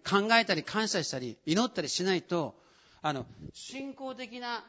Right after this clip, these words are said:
歩みにはならないんです、皆さん。ですから、だからこれはね、はっきりと意図を持って、意図的に私たちは信仰を用いるということをやってください。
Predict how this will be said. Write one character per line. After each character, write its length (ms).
歩 260
み 60
に 80
は 80
な 180
ら 80
な 120
い 60
ん 60
で 80
す、 120
皆 120
さ 140
ん。 20
で 60
す 40
か 60
ら、 80
だ 40
か 40
ら 40
こ 140
れ 60
は 100
ね、 60
は 120
っ 40
き 120
り 60
と 300
意 100
図 120
を 80
持 100
っ 40
て、 300
意 100
図 140
的 280
に 300
私 240
た 20
ち 20
は 40
信 300
仰 220
を 60
用 160
い 220
る 60
と 80
い 20
う 20
こ 80
と 140
を 60
や 80
っ 40
て 120
く 80
だ 80
さ 120
い。 80